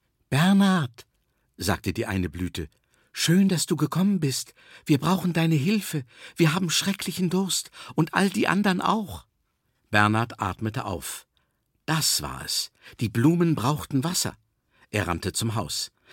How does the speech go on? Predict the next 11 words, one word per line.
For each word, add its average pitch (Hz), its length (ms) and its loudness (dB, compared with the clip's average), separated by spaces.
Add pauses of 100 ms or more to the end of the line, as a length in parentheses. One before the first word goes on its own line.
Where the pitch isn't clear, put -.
(120)
An 110 140 0
der 104 140 2
Wand 143 300 0
war 131 80 2
ein 131 220 -2
Wasserhahn, 98 560 -2 (180)
daneben 135 420 0
stand 123 360 -2
seine 104 260 0
alte 107 300 -6
Blechgießkanne. 85 880 -8